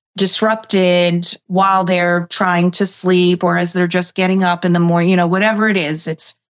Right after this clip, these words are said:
it has to do with people being disrupted.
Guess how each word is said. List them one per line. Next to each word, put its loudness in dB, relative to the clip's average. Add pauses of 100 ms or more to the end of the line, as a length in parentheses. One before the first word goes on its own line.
it -16
has -2
to 2
do 0
with -2
people 0
being 2
disrupted. -4